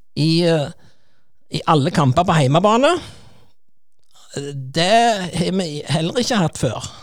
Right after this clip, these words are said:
Jo, en gang før har vi hatt det, i enognitti, under Kjent Helfjord. Da, da tangerte vi den. Så i tillegg så har vi sett rekord, eh, med, mm, det målsnitt,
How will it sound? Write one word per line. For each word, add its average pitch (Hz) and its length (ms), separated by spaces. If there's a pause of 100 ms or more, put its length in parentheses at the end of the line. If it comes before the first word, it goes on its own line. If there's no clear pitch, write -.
(680)
Jo, 165 220
en 226 200
gang 165 220
før 147 220
har 143 100
vi 135 80
hatt 131 220
det, 127 100
i 156 140
enognitti, 160 500 (520)
under 135 160
Kjent 156 200
Helfjord. 151 460 (460)
Da, 175 440
da 165 160
tangerte 170 720
vi 120 80
den. 120 220 (1080)
Så 170 80
i 180 80
tillegg 190 380
så 254 160
har 220 180
vi 208 120 (360)
sett 180 260
rekord, 196 540
eh, 160 400 (1300)
med, 156 580
mm, 147 220 (1400)
det 156 140
målsnitt, 156 1400